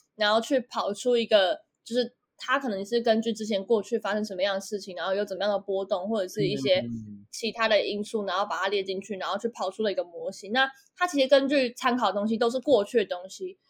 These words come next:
Speaker 1: 但是你未来会发生的事情，这，这东西其实是真的很难以去控，呃，就是单纯，纯粹用过去的数据去直接复-，然后直接去，直接，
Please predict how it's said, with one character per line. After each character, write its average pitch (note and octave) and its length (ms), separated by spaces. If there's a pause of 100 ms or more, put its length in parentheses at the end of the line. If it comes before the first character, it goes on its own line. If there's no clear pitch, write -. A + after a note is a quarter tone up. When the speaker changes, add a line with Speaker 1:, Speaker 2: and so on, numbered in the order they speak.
(220)
Speaker 1:
但 G4 160
是 G4 100
你 A#3+ 160
未 B3+ 260
来 G3+ 260
会 C#4 220
发 B3 220
生 B3+ 140
的 G#3 80
事 G#3 180
情， F#3 200
这， C4+ 180 (100)
这 D#4+ 120
东 C#4 180
西 C#4 100
其 A3+ 160
实 A3 120
是 B3+ 260 (240)
真 E4 140
的 D4 100
很 G#3+ 240
难 F#3+ 240
以 F#3+ 80
去 A3 440 (420)
控， C#4+ 240
呃， G3 460
就 - 140
是 B3 140
单 A#3 240
纯， A3 220
纯 G3 180
粹 A3+ 140
用 A3+ 160
过 A3 160
去 G#3+ 140
的 G3 80
数 G3 220
据 G3+ 140
去 G3+ 340
直 F#3 80
接 F#3+ 300 (300)
复-， A#3+ 260
然 G#3 140
后 A3+ 100
直 A3 80
接 A3+ 180
去， A#3 280 (100)
直 F#3+ 80
接， G3+ 320